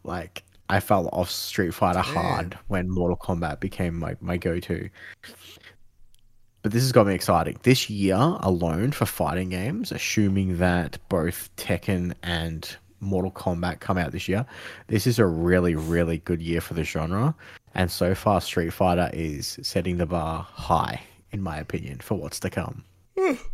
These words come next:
Speaker 2: Yeah, look,
Speaker 1: So,
Speaker 2: I'm, I'm,
Speaker 1: I'm, I'm very
Speaker 2: I,
Speaker 1: much looking forward to the full release.
Speaker 2: I haven't jumped into it 'cause I'm not a Street Fighter guy. I've always been a Tekken guy. I am keen to give it a burl. And, like, you,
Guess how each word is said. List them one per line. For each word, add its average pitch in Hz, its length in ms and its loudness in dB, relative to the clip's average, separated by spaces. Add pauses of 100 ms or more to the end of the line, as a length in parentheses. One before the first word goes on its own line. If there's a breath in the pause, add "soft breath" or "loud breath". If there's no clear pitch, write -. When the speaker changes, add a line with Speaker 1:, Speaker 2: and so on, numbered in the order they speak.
(500)
Speaker 2:
Yeah, 214 180 2
look, - 160 0
Speaker 1:
So, - 60 -2
Speaker 2:
I'm, 202 240 0
I'm, - 140 0
Speaker 1:
I'm, 101 160 2
I'm 104 240 2
very 107 120 8
Speaker 2:
I, 104 40 2
Speaker 1:
much 95 180 2
looking 98 220 -2
forward 90 240 0
to - 140 -18
the 87 40 -8
full 87 220 -4
release. 78 460 -6 (120)
Speaker 2:
I 156 140 0
haven't 165 300 0
jumped 147 220 -4
into 143 180 -4
it 151 100 -8 (180)
'cause - 100 -16
I'm 127 80 -8
not 120 120 -6
a 117 60 -8
Street 120 240 -8
Fighter 113 220 -6
guy. 113 260 -4
I've 123 80 -6
always 107 180 -8
been 107 100 -8
a 104 40 -8
Tekken 107 360 -12
guy. 123 360 -10 (400 soft breath)
I 131 80 -2
am 147 140 -2
keen 143 240 -8
to - 40 -16
give 120 120 -12
it 117 60 -8
a 107 40 -10
burl. 117 380 -8 (440)
And, 113 80 -8
like, 113 160 -8
you, 110 160 -14